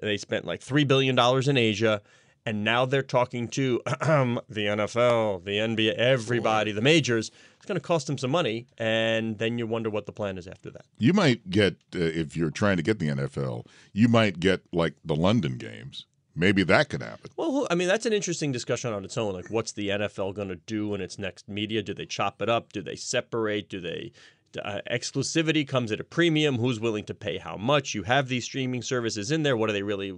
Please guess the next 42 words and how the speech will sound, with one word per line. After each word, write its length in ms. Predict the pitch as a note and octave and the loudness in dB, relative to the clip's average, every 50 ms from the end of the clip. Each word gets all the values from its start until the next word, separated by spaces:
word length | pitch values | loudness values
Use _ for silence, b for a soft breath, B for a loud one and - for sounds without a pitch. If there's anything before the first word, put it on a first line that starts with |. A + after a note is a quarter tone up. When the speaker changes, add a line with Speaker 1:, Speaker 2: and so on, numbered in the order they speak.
| F2+ _ | -12 _
Speaker 1:
willing 320 | G#2+ A2 A2 G2+ G2 F#2+ | -6 -4 -4 -4 -4 -8
to 80 | - - | -10 -18
pay? 560 | _ _ - D#3 E3 D#3+ D#3 D3+ D3 C#3+ C#3 C#3 B B B B B B B | _ _ 2 4 4 6 6 4 4 2 0 -4 B B B B B B B
Uh, 140 | - G#2 G#2 | -4 -4 0
the 120 | G#2 A2+ | 0 0
N 60 | A#2 A2+ | 0 0
F 160 | A2 G#2+ - - | -2 -4 0 0
L's 320 | A#2 A2 G#2+ G#2+ G#2+ G2 | 0 0 0 -2 -4 -6
entire 760 | G#2 G2 F#2 - - A2+ G#2 G#2 G#2 G2+ G2 F#2 F2+ F#2+ F#2+ b b b b b b | -8 -10 -10 -6 -2 0 0 2 2 0 0 -2 -4 -6 -10 b b b b b b
business 340 | - C3+ A#2+ A#2 A2+ G#2+ - | -2 -2 0 0 -2 -2 -4
approach 480 | F#2+ - _ - F3 E3 E3 D#3+ - - | -8 -10 _ 2 4 4 4 2 0 -4
is 120 | A2+ G2+ | -6 -4
about 400 | G#2 G2+ - G#2 G2 F#2+ - G2+ | -6 -4 -2 -2 -2 -2 -4 -8
broad 400 | G2 A#2 A#2 A2 G#2 G2+ G2+ F#2+ A2+ | -4 -2 0 0 0 -2 -4 0 0
reach, 300 | D#3+ F#3+ F#3+ F3 - - | 0 0 0 -2 -4 -4
so 80 | C3 | -2
that 180 | F#2+ G#2+ A2 - | -2 -2 -4 -2
would 140 | A2+ G#2+ - | -4 -8 -2
take 300 | - C3 A2+ - - _ _ | -2 -2 -2 -2 -4 _ _
any 160 | C#3+ C3+ B2+ A2+ | -2 -2 -2 -2
sort 200 | - A#2+ A2+ A2 | -2 -2 -4 -4
of 80 | - - | -4 -6
exclusivity 640 | A#2 A2 - - - A2+ - - A#2 G#2+ G#2+ G#2+ G#2 G2 | -8 -8 -8 -10 -10 -8 -4 -4 -2 0 0 0 -2 -2
on 80 | - | -4
a 40 | - | -8
streaming 340 | - - F#3+ F#3+ F3 E3+ D#3+ | -6 0 2 2 2 2 0
service 340 | C3+ - A#2+ G#2+ G2+ G2 - - _ | 0 -2 -2 -2 -2 -6 -10 -6 _
out 180 | D#3 E3+ F3+ F3 | 0 2 2 2
of 120 | F3+ E3 D3+ | 2 0 0
the 120 | D#3 D#3+ | 0 0
equation. 640 | D#3 C#3+ - E3 D#3+ D#3+ D#3 D3 C#3 D#3 D3 C#3 C#3 b b b b b b b | -2 0 2 4 4 4 4 4 2 2 0 0 -4 b b b b b b b
Yeah, 100 | b G#3 E3+ | b 2 4
it's 100 | C#3 - | 4 2
an 60 | C#3+ | 0
interesting 400 | E3+ F3+ - D#3 C3+ - C3 B2 A2+ | 0 0 -2 -4 -4 -4 -4 -4 -2
time, 340 | B2 A2 G#2+ G#2 G#2 G#2 | -2 0 0 0 0 -2
especially 360 | G#2+ - - - B2+ - - G#2 | -4 -4 -4 -4 -4 -4 -6 -8
for 100 | - G2 | -10 -10
a 40 | |
property 300 | - - F2+ F2+ - F#2 E2+ | -8 -6 -8 -8 -8 -10 -10
like 160 | - - _ | -10 -12 _
that. 180 | - - D2 - | -10 -12 -12 -12